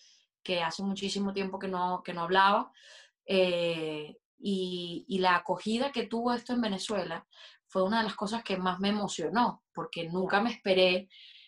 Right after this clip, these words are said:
que esto se, esto se hizo viral en Venezuela, o sea, esto se, se, me llegaba gente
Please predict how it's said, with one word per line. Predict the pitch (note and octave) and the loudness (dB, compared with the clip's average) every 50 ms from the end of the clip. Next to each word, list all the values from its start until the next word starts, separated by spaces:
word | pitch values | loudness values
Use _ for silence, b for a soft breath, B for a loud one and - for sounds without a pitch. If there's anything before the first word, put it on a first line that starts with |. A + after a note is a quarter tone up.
| B B _ _ _ | B B _ _ _
que | - F#3+ F3+ F3 E3+ E3 E3 - | 0 2 2 2 2 0 -2 -4
esto | C4 - - A3+ | -6 -6 -6 -2
se, | F#3+ G#3 G3+ - F#3+ | 0 0 0 0 -2
esto | F3+ - A#3+ | -2 -2 0
se | - B3+ | 0 0
hizo | G#3+ A3 C#4 | 2 2 4
viral | B3+ G#3+ F3+ G3 A3+ G#3 E3+ | 4 4 6 6 6 4 4
en | E3+ E3 | 0 -4
Venezuela, | D#3+ D#3+ D#3+ D#3 - F#3 F3 E3 D#3+ D3+ D3+ - | -6 -8 -8 -6 -4 -4 -4 -2 -2 -6 -6 -6
o | - | -8
sea, | - F#3 E3+ D#3+ | -6 -4 -2 -2
esto | E3 - - G#3+ | -4 -6 -8 -8
se, | G3+ A#3 B3 G#3+ - | -2 0 0 0 0
se, | - - G3 - | -4 -6 -6 -4
me | F3+ F3+ F3 | -2 -2 -2
llegaba | F3 F3+ E3+ F#3 F#3 G3+ G#3+ | 0 2 2 4 4 4 4
gente | G#3+ B3 C4 B3+ B3 C4+ | 2 2 2 2 2 0